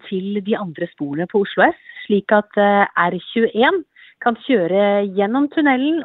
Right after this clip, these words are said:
og videre til Nationaltheatret og Skøyen fra midten av desember. Det blir ferdigstillelsen av Follobanen. Så det er, trenger vi å, da kan vi ikke kjøre tog for at vi skal få koblet det til på Oslo S. I tillegg så er det en del vedlikehold som må gjøres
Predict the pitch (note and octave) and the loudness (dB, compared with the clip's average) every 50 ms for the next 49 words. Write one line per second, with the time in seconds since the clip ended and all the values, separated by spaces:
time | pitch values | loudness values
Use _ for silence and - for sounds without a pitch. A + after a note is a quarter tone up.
0 | - - A#3+ B3 B3+ C4 C4 C4 B3+ C4+ C4+ A3+ F#3+ A3+ A#3 - B3+ B3 B3 - | -4 -2 -2 0 0 0 0 0 0 -2 -2 -2 -2 -4 -6 -4 -4 -4 -4 -4
1 | - B3 A3 G3+ F3+ - - G3+ G3 - A#3+ A#3 A#3 - _ - C4 G#3+ F3 F3 | -2 -2 -2 -2 -2 -2 -2 -2 -2 0 -2 -4 -4 -4 _ -2 -2 -2 0 -2
2 | G#3 A#3+ B3+ A#3+ - - - G#3+ - F3+ F#3 F#3 F#3+ F#3+ F#3 E3 - _ - D3+ | -2 -2 -4 -4 -8 -8 -2 0 0 2 2 2 0 0 -2 -6 -12 _ -8 -8
3 | D#3 E3 D#3+ - - C3+ - - D#3+ - _ _ _ _ _ - _ - - - | -6 -6 -6 -6 -6 -10 -10 -12 -14 -14 _ _ _ _ _ -20 _ -20 -20 -20
4 | - - - F#3 F3+ A3 A#3+ B3+ B3+ G#3+ A3 A3 A3+ A#3 A#3 A#3 A3 - G#3+ F#3 | -20 -18 -10 -2 4 4 4 4 4 2 0 2 2 2 2 2 0 2 0 0
5 | D#3+ D3 - - F3 E3+ E3+ F3 F3 - - - A3+ A3 - - D#3+ E3 E3 F3 | 0 -2 -6 -6 -8 -6 -4 -6 -6 -8 -6 -6 -6 -6 -4 -2 -2 0 0 0
6 | F3 F#3 F#3+ F#3+ F#3 - G3+ E3+ D3+ - C#3 D3 A3+ D#4+ G#4 - _ _ _ _ | 2 2 0 0 0 -2 -4 -4 -4 -2 -2 -2 -2 -2 -4 -6 _ _ _ _
7 | _ - - _ - A#3+ A3+ G3+ A3 A#3 A#3+ A3+ A3+ A#3 A#3+ A#3 A#3+ - - A3+ | _ -20 -16 _ -2 -2 2 4 4 6 6 6 6 4 4 2 _ -12 -12 -8
8 | G#3 F3+ F3+ F#3 G3+ G#3+ A#3+ B3 B3 - G#3+ A#3+ B3 A#3+ A#3+ B3 B3 B3 B3 B3 | -8 -6 -6 -6 -4 -4 -2 -2 -2 -2 0 0 2 2 2 2 2 2 2 2
9 | B3 B3 A#3+ A#3+ B3+ C4+ - D4 C4+ C4+ C4+ C#4 - D4+ - D#4+ D4 D4 - C#4+ | 2 0 0 0 -2 -2 -2 -2 -4 -2 -4 -4 -6 -6 -4 -4 -4 -4 -2 -2
10 | D4+ F4 - - _ _ - C4 C4 A3 G#3+ G3 - - G#3 G3+ - A#3 - - | -2 -2 -2 -6 _ _ -6 -4 -4 -4 -4 -8 -8 -8 -10 -8 -8 -10 -10 -6
11 | - F3+ - F3 E3 - E3+ D#3+ _ - D#3+ C#3+ - - E3 D#3 - - - - | -6 -4 -2 -2 -2 -2 -4 -6 _ -8 -10 -8 -6 -8 -8 -8 -6 -6 -8 -8
12 | - _ _ _ _ _ _ _ - - D#4 - G4+ F4+ D#4 F#4+ A#4+ - - - | -8 _ _ _ _ _ _ _ -4 -2 2 2 4 4 6 4 2 0 -4 -14
13 | - - G4+ G4+ F4+ - C#4 C#4+ D4 D4 F4 F4 F4 F4+ E4+ E4 D#4+ E4 D#4+ D#4 | -6 -4 -2 -2 2 2 2 2 2 0 -4 -6 -6 -6 -6 -4 -4 -4 -4 -4
14 | E4+ D4+ D4+ C#4+ - - C#4 C4+ C4 - C#4+ D4+ D4+ D4 C4+ C4 D#4 E4 | -6 -6 -8 -8 -6 -6 -6 -6 -6 -6 -6 -4 -4 -4 -2 -2 -4 -4